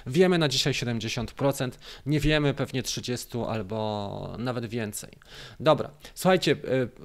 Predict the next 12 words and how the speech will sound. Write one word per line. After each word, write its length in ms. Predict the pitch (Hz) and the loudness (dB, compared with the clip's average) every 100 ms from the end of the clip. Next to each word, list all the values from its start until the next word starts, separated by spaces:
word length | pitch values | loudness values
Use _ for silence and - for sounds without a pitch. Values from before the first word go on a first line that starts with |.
| - - | -12 -8
e, 40 | 110 | -8
trochę 340 | - 175 202 | 2 6 6
do 260 | 151 139 143 | 4 2 0
brzegu 360 | 135 160 135 | 2 4 4
pójdziemy, 560 | 117 135 123 120 113 135 | 2 0 0 0 2 0
bo 100 | 127 | 0
się 140 | 120 | -2
rozgadałem 540 | 139 131 147 139 151 139 | 0 2 2 4 4 2
jak 160 | 120 | -2
zwykle 420 | - 123 147 135 123 | -4 -6 -4 -2 0
dosyć 360 | 135 - - | -2 -2 -4
mocno. 480 | 127 113 - 123 135 | -2 -2 -4 -2 -4